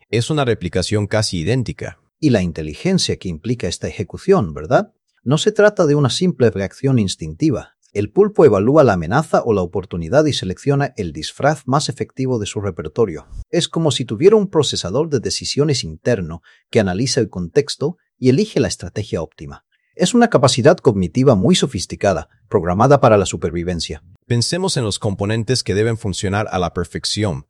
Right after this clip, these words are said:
Speaker 1: para que esto sea posible. El sistema nervioso, por ejemplo. Debe haber un control motor finísimo para moldear el cuerpo, para ondular los brazos de una manera particular, para coordinar el cambio de color y textura. Es una red de comunicación y control que no tiene para-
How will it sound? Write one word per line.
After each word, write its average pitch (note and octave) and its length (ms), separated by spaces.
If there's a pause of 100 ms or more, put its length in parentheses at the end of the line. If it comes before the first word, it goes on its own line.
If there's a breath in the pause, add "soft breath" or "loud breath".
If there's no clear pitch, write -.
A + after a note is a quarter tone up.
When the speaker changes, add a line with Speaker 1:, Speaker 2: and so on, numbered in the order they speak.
(160)
Speaker 1:
para F2 200
que G2 220
esto - 220
sea A#2 320
posible. D#2+ 580 (280)
El F#2 140
sistema D3 420
nervioso, E2+ 640
por D2+ 140
ejemplo. D2 580
Debe B2 220
haber D#3+ 220
un D#3 120
control A2 420
motor A#2+ 320
finísimo G#2 640
para E2 160
moldear F2 420
el F#2 140
cuerpo, D#2+ 480 (300)
para F#2 180
ondular F#2 400
los F#2 200
brazos G2+ 420
de F#2+ 80
una A2+ 160
manera F#2+ 340
particular, F2+ 680 (280)
para F2 220
coordinar F#2 500
el C3 100
cambio C3 300
de G#2+ 120
color G2 300
y A2+ 60
textura. - 600 (100)
Es G2 180
una A#2 200
red A2+ 240
de F#2 160
comunicación D#2+ 840
y G2+ 100
control G#2+ 520
que - 140
no E2+ 100
tiene G2 240
para- D#2+ 140